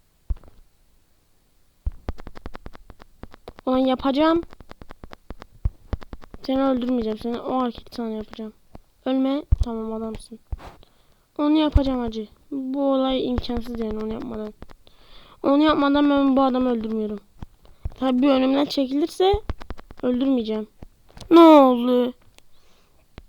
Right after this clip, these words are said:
İşte budur. Devam ki. Adamın ismi Ayı. Niye ayısın lan sen?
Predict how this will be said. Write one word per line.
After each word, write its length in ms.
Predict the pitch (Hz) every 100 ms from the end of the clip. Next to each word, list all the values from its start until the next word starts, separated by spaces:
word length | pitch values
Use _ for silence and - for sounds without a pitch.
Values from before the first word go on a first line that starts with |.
| - - - - _
İşte 440 | 277 262 - 240 233
budur. 220 | 240 220 - _ - - - - - _ - _
Devam 460 | 277 269 254 262 277
ki. 380 | 285 302 277 254 - - - - - - - - - - - - - - - - - - - - - - - _ - _ _ _ _ _ _ - - - - - - - - - -
Adamın 340 | 233 233 262
ismi 220 | 277 294
Ayı. 440 | - 226 226 262 247 - - - - - - - - - _ - - - - - - - - - - 269
Niye 200 | 269 294
ayısın 420 | 302 285 247 240
lan 140 | 240 233
sen? 220 | 220 226